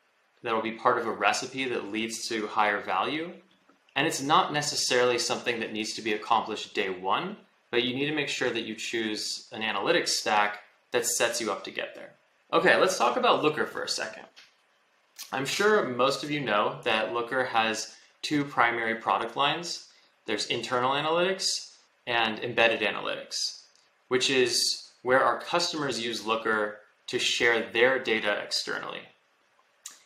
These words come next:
And that could be via Looker, um, a, a dashboard, or it could be via a text message that's actually powered by a Looker endpoint. So some really quick numbers. Even though we only started offering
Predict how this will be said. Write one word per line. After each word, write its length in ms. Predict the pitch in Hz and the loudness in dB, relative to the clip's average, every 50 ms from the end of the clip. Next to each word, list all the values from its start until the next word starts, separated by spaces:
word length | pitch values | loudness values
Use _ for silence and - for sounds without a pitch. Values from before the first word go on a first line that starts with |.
| _ - | _ -4
And 100 | 123 127 | -2 2
that 140 | 139 147 147 | 2 2 2
could 140 | - 143 120 | 2 -2 -2
be 240 | 135 131 127 120 107 | 0 -2 -2 -2 -2
via 240 | - 110 107 101 95 | 0 2 2 2 2
Looker, 720 | 98 113 113 113 139 139 135 131 127 120 113 101 - - - | 2 -2 -2 0 2 2 4 4 4 2 0 -2 -4 -8 -6
um, 360 | 117 107 101 98 95 95 - | -4 -4 -4 -4 -6 -8 -12
a, 300 | - 101 - - - - | -12 -10 -10 -10 -10 -10
a 80 | 123 - | -8 0
dashboard, 640 | - 110 113 - - - 190 190 196 196 196 - - - - _ _ _ - | 4 4 4 4 2 2 2 2 2 2 -2 -8 -14 -20 -20 _ _ _ 0
or 140 | - 135 135 | 4 4 4
it 80 | 131 - | 4 2
could 200 | - 143 123 110 | -2 -4 -2 -2
be 420 | 120 120 117 117 110 110 107 107 - - _ _ _ - | -2 0 0 2 2 0 -2 -4 -10 -16 _ _ _ -8
via 280 | 113 113 110 107 104 107 | -4 0 0 0 0 0
a 40 | |
text 360 | 107 - - 151 151 151 - 131 | -2 -4 0 0 0 0 0 -2
message 400 | 120 113 117 - - 113 107 107 | -2 -4 -2 -2 -2 -4 -4 -4
that's 180 | 110 107 - - | -6 -8 -4 0
actually 520 | 104 117 120 120 - - 117 113 110 107 | 2 2 2 2 -2 -4 -4 -2 -2 -4
powered 480 | 107 - - 120 117 113 110 110 110 - | -4 -2 2 2 4 4 4 2 0 2
by 240 | 110 107 107 110 | 2 2 2 2
a 80 | - 110 | 0 -2
Looker 260 | 107 110 107 - 104 | -4 -4 -4 -6 -6
endpoint. 420 | - 101 104 98 - - - - - _ _ _ _ _ _ _ - - - | -8 -8 -10 -12 -12 -14 -16 -16 -16 _ _ _ _ _ _ _ -20 -20 -12
So 160 | - - - 139 | -6 -2 0 0
some 180 | - - 147 | 2 0 2
really 200 | 143 175 190 180 | 2 2 2 2
quick 260 | - - 147 - - | 0 0 -4 -4 -2
numbers. 640 | 107 95 101 113 127 147 165 165 - - - - - - - - - - _ _ _ _ - | -4 -4 -4 -2 -2 -2 -2 -2 -4 -6 -8 -10 -20 -20 -20 -20 -20 -20 _ _ _ _ -4
Even 260 | - 143 156 202 190 | -2 0 2 2 4
though 140 | 165 165 165 | 6 6 6
we 140 | 156 147 - | 4 2 0
only 220 | 113 120 123 127 | 0 -2 -2 -2
started 540 | 123 - - - - 113 110 110 113 104 104 | -2 -2 -2 0 2 2 2 2 2 0 -2
offering 580 | - 101 104 107 - 110 110 107 107 104 104 | -2 -2 -2 -2 -2 -2 -2 -2 -2 -2 -6